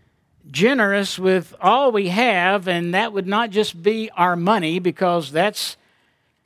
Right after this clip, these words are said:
very easily to describe, and everything through these first few verses can be described. They were raising money.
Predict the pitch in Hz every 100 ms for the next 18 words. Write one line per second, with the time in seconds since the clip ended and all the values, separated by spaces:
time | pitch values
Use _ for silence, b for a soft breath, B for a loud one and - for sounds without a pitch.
0 | _ 156 180 233 233 220 240 240 220 208
1 | 202 190 180 - - 196 190 143 139 165
2 | 160 151 147 _ _ 170 233 233 - 240
3 | 214 - 226 233 214 190 180 - 202 202
4 | 175 - - _ _ _ _ _ _ _
5 | _ _ 208 208 151 220 254 180 175 170
6 | - - _ _ _ _ _ _ _ _
7 | _ _ _ _ _ _ _ _ _ _
8 | _ _ _ 214 262 277 220 254 226 220
9 | - - 214 220 143 - 120 - _ _
10 | _ _ _ _ _ - 277 254 220 247
11 | 185 180 185 262 180 175 226